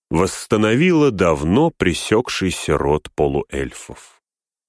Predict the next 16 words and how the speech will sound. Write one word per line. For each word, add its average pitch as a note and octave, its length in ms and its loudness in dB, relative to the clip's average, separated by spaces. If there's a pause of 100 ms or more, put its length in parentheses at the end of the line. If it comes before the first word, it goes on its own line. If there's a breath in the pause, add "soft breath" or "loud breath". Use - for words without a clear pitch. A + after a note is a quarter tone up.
(480)
Лучень F#2+ 800 2
Тинувель D#2+ 800 0 (640)
была G2 420 2
дочерью C3+ 960 2
Тингола F#2+ 720 2
Серая E2+ 500 0
Мантия, D2+ 640 -2 (380)
эльфийского A2+ 920 -2
царя D#2 440 -2
первой D2 520 -2
эпохи. - 640 -6 (760)
Мать D#3+ 340 2
же D#3+ 180 0
ее D#3+ 260 4
была C3+ 420 4
Мелиан, G#2 800 2